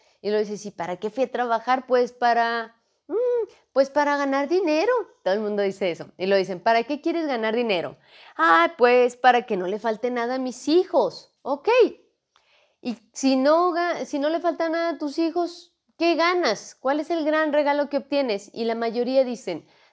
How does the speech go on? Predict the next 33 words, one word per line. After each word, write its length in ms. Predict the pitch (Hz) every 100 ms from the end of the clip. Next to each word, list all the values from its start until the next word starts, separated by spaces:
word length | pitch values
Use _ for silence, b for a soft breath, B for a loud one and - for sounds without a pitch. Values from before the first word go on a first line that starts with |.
| _
"Tranquilidad, 760 | 220 226 247 233 226 240 208
seguridad". 600 | - 196 196 202 190 180 b b
Siempre 500 | _ - 285 294 277
hay 180 | 262 247
un 160 | 262 240
valor 440 | 208 208 254 285
sobre 380 | - 254 208 196
el 100 | 180
valor 340 | 175 180 185
de 120 | 185 175
las 180 | 160
cosas. 340 | - 165 156 143
Es 160 | 214
decir, 460 | 220 240 240 196 b b b b _ _ _ _
aunque 800 | 156 170 240 294 254 175 - - -
tu 140 | - 196
cabeza 380 | 180 185 233 262
te 120 | 214
diga 280 | 202 185 -
que 140 | 180
ya 160 | 185 196
no, 320 | 196 262 -
tú 160 | 269
debes 220 | 277 320 285
de 120 | 269
concentrarte, 920 | 202 202 180 208 226 226 277 - 202
enfocarte 840 | 202 - 190 - 220 208 196 180 b b
y 160 | - 208
dirigirte 640 | 214 214 - 311 359 359
hacia 260 | 330 311 233
el 100 | 185
para 320 | 185 220 175
qué. 220 | 214 185